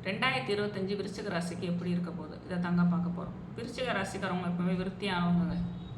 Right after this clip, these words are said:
எல்லாரும் நல்லா இருக்கணும், நம்மளும் நல்லா இருக்கணும் அப்படி நினைக்கிறவங்க தான். தான் மட்டும் நல்லா இருக்கணும்னு நினைக்கிறவங்க எப்பயுமே கிடையாது. அதே மாதிரி அவங்க வந்து அவங்க பிள்ளைகளா இருக்கட்டும், அவங்க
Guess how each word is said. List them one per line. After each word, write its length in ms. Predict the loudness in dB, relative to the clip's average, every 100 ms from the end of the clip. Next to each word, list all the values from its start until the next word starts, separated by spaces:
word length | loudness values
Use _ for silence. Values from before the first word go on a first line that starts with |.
| -4 0
எல்லாரும் 440 | 4 4 4 2
நல்லா 160 | 0 0
இருக்கணும், 260 | 0 -2 -6 -4
நம்மளும் 400 | -2 0 2 2
நல்லா 160 | 0 -2
இருக்கணும் 280 | -4 -4 -6 -8 -10 -6 0
அப்படி 260 | 2 4
நினைக்கிறவங்க 480 | 4 2 -2 -4 -6
தான். 160 | -8 -4 0
தான் 240 | 2 2
மட்டும் 220 | 0 -2 0
நல்லா 160 | 2 4
இருக்கணும்னு 320 | 4 2 0
நினைக்கிறவங்க 380 | -2 -4 -6 -6 -8
எப்பயுமே 320 | -6 -4 -4 -4
கிடையாது. 280 | -4 -4 -6 -8 -12 -12 -12 -12 -12 -12 -12 -10 -10 -10 -12 -10 -6
அதே 160 | -4 0 0
மாதிரி 180 | 2 2 0 -2 0
அவங்க 200 | -2 -2 -2
வந்து 180 | -2 0 2 2 0 0 0 0 0
அவங்க 200 | -2 -2 -2 0
பிள்ளைகளா 420 | 0 0 0 0
இருக்கட்டும், 420 | 0 -2 0 2 2 2
அவங்க 180 | 2